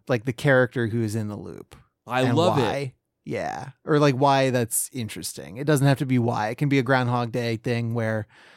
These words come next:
Speaker 1: why isn't important. But, yeah.
Speaker 2: But, like, why that makes it a cool loop.
Speaker 1: Yeah. Like, pick a, pick a movie and then tell me which character is in the loop.
Speaker 2: Genius, Andrew.
Speaker 1: Yeah.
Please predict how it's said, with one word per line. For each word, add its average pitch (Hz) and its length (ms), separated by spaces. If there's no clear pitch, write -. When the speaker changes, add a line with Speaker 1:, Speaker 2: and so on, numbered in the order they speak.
Speaker 1:
why 120 280
isn't 110 240
important. 95 600
But, 76 260
yeah. 82 240
Speaker 2:
But, 143 120
like, 135 140
why 147 240
that 123 160
makes 120 400
it 101 80
a 92 60
cool 95 420
loop. - 420
Speaker 1:
Yeah. 110 460
Like, - 200
pick 175 200
a, 190 100
pick 156 240
a 175 60
movie 139 380
and 120 120
then 113 140
tell 117 180
me 113 120
which 107 220
character 104 480
is 101 140
in 107 140
the 95 80
loop. 110 320
Speaker 2:
Genius, 98 800
Andrew. 90 560
Speaker 1:
Yeah. - 200